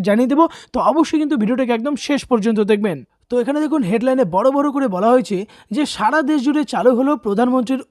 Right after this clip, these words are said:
উজ্জ্বলা যোজনা টু পয়েন্ট জিরো। আবেদন করলেই পাবেন ফ্রিতে গ্যাস সিলিন্ডার এবং সাথে ষোলোশো টাকা। কারা কারা আবেদন করতে পারবেন, কি কি ডকুমেন্টস লাগবে, কিভাবে আবেদন করবেন, কোন কোম্পানির গ্যাস পাবেন এবং কবে থেকে পাবেন,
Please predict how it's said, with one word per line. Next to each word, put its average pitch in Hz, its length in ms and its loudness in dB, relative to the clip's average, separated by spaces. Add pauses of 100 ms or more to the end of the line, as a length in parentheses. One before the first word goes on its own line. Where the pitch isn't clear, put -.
উজ্জ্বলা 302 300 0 (100)
যোজনা 247 260 -2 (140)
টু 269 80 2 (120)
পয়েন্ট 233 240 2
জিরো। 170 180 -2 (500)
আবেদন 269 260 2 (100)
করলেই 302 340 2
পাবেন 269 200 0 (120)
ফ্রিতে 254 260 -2 (100)
গ্যাস 208 220 -2
সিলিন্ডার 285 360 2 (140)
এবং 247 120 2 (100)
সাথে 208 280 -4
ষোলোশো 214 280 -2 (100)
টাকা। 175 200 -4 (400)
কারা 247 220 -2
কারা 277 200 0
আবেদন 285 300 -2
করতে 285 220 -4
পারবেন, 285 240 2 (140)
কি 320 180 4
কি 311 60 2 (100)
ডকুমেন্টস 233 440 -2
লাগবে, 226 200 0 (120)
কিভাবে 240 380 0
আবেদন 214 260 -2 (100)
করবেন, 269 260 0 (360)
কোন 339 120 2 (120)
কোম্পানির 269 460 0
গ্যাস 233 140 0 (120)
পাবেন 285 240 0 (140)
এবং 294 140 0 (140)
কবে 226 240 4
থেকে 262 200 -2
পাবেন, 254 180 0